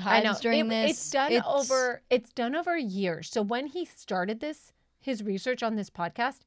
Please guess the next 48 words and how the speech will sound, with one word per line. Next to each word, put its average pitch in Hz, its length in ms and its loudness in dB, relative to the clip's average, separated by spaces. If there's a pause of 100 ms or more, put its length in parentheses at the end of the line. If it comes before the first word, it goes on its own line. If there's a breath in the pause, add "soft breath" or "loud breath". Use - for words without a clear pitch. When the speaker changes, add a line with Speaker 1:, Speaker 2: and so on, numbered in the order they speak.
(680)
Speaker 1:
these 233 240 2
murders 240 300 0
hadn't 214 220 -2
been 160 120 -8
solved. - 300 -8
Speaker 2:
Actually, 269 320 2
like, 220 240 0
the 208 100 2
whole 196 160 -2
podcast 202 580 -6
happened 160 480 -12
and 160 220 -10
it 160 80 -8
hadn't 151 240 -6
been 143 160 -8
solved. - 400 -12 (180)
Speaker 1:
Right. 220 400 0
So 254 560 2 (140)
the, 220 440 0 (100)
the 220 320 2
case 302 260 -6
actually 294 280 -6
getting 214 260 -4
solved 233 640 -2 (200)
is 220 140 2
an 202 220 -2
update, 185 500 0
the 196 140 0
last 202 360 0
update 165 440 -4
on 170 100 -4
his 156 180 -10
podcast. - 560 -12
So 254 360 0 (640 soft breath)
go 254 180 6
and 294 120 0
check 302 240 -4
that 202 220 -2
out. 196 400 -4
I 226 140 2
also 247 400 -4
got 226 180 4
a 214 40 -2
lot 202 180 2
of 202 80 -6
my 214 80 -6
information 196 560 -6
from 185 180 -8